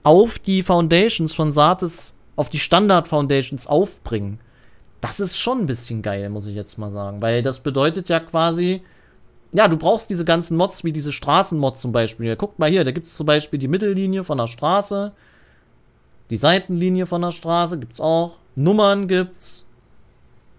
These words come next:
äh, Fahrtmarkierungen für Wege,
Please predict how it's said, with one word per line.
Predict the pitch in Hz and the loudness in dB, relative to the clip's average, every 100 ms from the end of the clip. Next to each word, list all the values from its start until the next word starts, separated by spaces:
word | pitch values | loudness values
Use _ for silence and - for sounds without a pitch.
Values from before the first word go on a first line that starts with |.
| _ _ _ _ _ _ _ | _ _ _ _ _ _ _
äh, | 117 110 110 | -4 0 0
Fahrtmarkierungen | 107 135 151 190 185 - - 165 165 - 190 180 175 170 170 | 0 2 4 4 -2 -12 -2 0 0 -2 -2 0 -2 -2 -4
für | 131 120 | -2 0
Wege, | 170 196 180 180 | 2 2 0 0